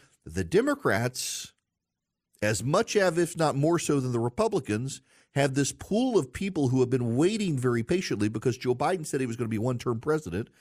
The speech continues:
and then decided to run again. So you've got Gretchen Whitmer. And again, keep in mind, your reaction is, "Well, she sucks." Yeah, I agree. But how does the rest of the nation see her? We can't substitute our disdain for how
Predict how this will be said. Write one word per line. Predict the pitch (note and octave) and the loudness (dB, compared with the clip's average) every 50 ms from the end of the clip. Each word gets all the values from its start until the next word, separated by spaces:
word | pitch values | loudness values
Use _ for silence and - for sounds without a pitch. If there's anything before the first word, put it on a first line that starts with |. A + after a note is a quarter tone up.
| - _ _ - | -20 _ _ -4
and | A2 A2 | -2 -2
then | B2 B2 | -2 -2
decided | A2 A2+ - - D3 D3+ C#3 B2 | -4 -4 -2 0 0 0 0 0
to | B2+ | 0
run | A#2 B2 B2 A#2 | 0 0 0 0
again. | A#2 C#3 F#3+ G#3+ F3+ - - - _ _ - | 0 0 0 0 -2 -4 -6 -12 _ _ -14
So | - - | -8 -4
you've | G2+ G2+ F2+ | -4 -2 0
got | G2+ G2+ F2+ | 0 0 0
Gretchen | - B2+ B2+ B2+ - D3 D3+ | 0 0 -2 0 -2 0 2
Whitmer. | D#3+ G#3+ A3+ - C#3 G2+ D#2+ - - _ _ _ _ _ - | 4 4 4 2 -2 -6 -6 -6 -8 _ _ _ _ _ -2
And | - D3 | 0 0
again, | F3 A3+ C4 A#3 D3+ F#2+ - _ _ _ | 2 2 2 2 0 -2 -6 _ _ _
keep | - G#3 A3+ A#3+ | -4 -4 -2 0
in | A3+ | 0
mind, | A3+ A3 F#3+ C#3+ A#2 A#2 | 2 2 2 2 2 2
your | G#2+ C3 F3+ A3+ | 2 2 4 4
reaction | A#3 G#3+ G3 F3+ E3 - - F3 C#3+ | 4 4 4 4 4 2 2 2 2
is, | C#3 A#2+ | 2 2
"Well, | B2+ C3+ C3 | 4 4 4
she | C3 C3 - - - A3 A#3+ B3 | 4 2 0 -2 0 0 0 -2
sucks." | - - - C3 G2+ G2 - - - - | -2 0 2 4 4 4 4 2 -2 -2
Yeah, | B2 D#3+ G3 G3 D3 G#2+ | 2 4 4 4 4 2
I | - D#3+ F3 G#3 | 2 2 4 6
agree. | F#3+ D#3 C3 B2 C3+ D#3+ G3 F#3 C#3 G2 A2+ C3+ E3 - - - _ _ - | 4 4 2 2 2 2 2 2 2 0 0 -2 -2 -4 -8 -20 _ _ 0
But | C3 C#3 C3+ | 0 2 4
how | B2+ C#3+ C#3+ D3+ | 4 4 4 4
does | E3+ F3 E3+ | 4 2 2
the | F3+ G3 | 2 2
rest | F3+ D3 A#2 G#2+ - - - | 4 4 2 0 0 -2 -2
of | D3+ C#3 | -2 0
the | D#3+ | 0
nation | E3 F3 G3 G#3+ A#3 - - - G3 D3+ | 0 0 0 0 0 -2 -4 -4 -4 -4
see | - - C#3 B2 | -4 -4 -4 -2
her? | A#2 B2+ A2+ G2+ - - _ _ | 0 0 0 -2 -4 -8 _ _
We | - B2 F3 F#3+ | -4 -2 -2 -2
can't | F#3+ - G#3 G3 F#3+ F#3+ - - | -2 -2 0 0 0 0 -2 -4
substitute | - - F#3+ F3 - - E3+ D#3 - F3 D#3 D3 - - | 0 2 2 0 0 -4 -6 -4 0 2 2 2 2 2
our | C#3 D3+ F3+ F3+ D#3 | 4 4 4 4 2
disdain | B2+ C3 C3+ B2 C3 - - D#3+ F3 D#3+ C3+ B2+ C3+ C#3+ D#3+ - - - _ | 0 0 -2 -2 -2 -2 0 0 2 2 2 0 0 -2 -4 -8 -12 -20 _
for | - - C3+ C3 | 0 2 2 4
how | C3+ C#3+ C#3 | 4 4 2